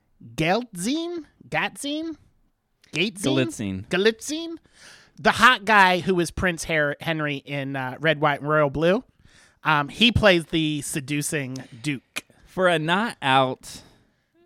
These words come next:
Speaker 2: um, actor, he certainly plays a lot of gay sex, uh, gay sex royalty.
Speaker 1: He has not officially identified in any,
Speaker 2: Oh, he
Speaker 1: um,
Speaker 2: hasn't?
Speaker 1: sexual orientation? No.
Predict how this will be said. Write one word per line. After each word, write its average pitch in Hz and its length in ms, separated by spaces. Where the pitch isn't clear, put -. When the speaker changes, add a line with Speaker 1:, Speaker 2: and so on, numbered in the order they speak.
Speaker 2:
um, 101 600
actor, 101 560
he 139 240
certainly 180 520
plays 127 300
a 123 60
lot 113 300
of 113 100
gay 101 160
sex, - 580
uh, - 120
gay 147 240
sex 139 320
royalty. 98 480
Speaker 1:
He 277 440
has 220 220
not 214 200
officially 214 640
identified 160 720
in 151 140
any, 226 580
Speaker 2:
Oh, 247 120
he 170 60
Speaker 1:
um, 135 60
Speaker 2:
hasn't? 233 400
Speaker 1:
sexual 247 360
orientation? 240 580
No. 165 100